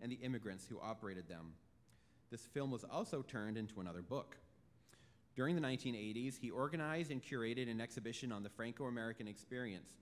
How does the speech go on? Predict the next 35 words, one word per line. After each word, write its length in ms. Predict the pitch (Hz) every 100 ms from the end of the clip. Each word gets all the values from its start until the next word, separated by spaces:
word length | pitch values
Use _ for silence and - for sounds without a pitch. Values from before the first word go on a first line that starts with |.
| - -
traveling 300 | 113 104 107
to 120 | 107
Canada 480 | 92 - 113 127 143
and 100 | 107
France, 480 | 104 117 113 135 135 -
as 120 | 110
well 160 | 110 120
as 120 | 127
museums 540 | 135 107 104 101 104 - -
throughout 240 | 104 95
New 120 | 101
England. 340 | 98 98 85 80 - - - - - - - - - - - - -
In 60 | 113
nineteen 280 | 123 135 139
eighty-one, 500 | 123 117 165 143 123 131
he 80 |
began 240 | 113 113 117
a 80 | 117
six-year 460 | - 208 - 160
collaboration 840 | - 139 123 127 110 127 - 82 85 - -
with 140 | 101
world-renowned 600 | 110 120 135 147 127 127 127
portrait 340 | - 131 165 -
photographer 760 | 143 - 110 113 101 117 110 110 -
Lottie 280 | - 110 117
Jacoby. 540 | 117 110 113 107 82 71 - - - - -
After 220 | 101 -
producing 460 | 113 117 127 135 113
a 40 |
film 320 | - 127 139
on 100 | 123
her 100 | 113
life, 340 | 107 107 117 156 -
he 100 | 104 -
cataloged 600 | 117 113 131 127 139 139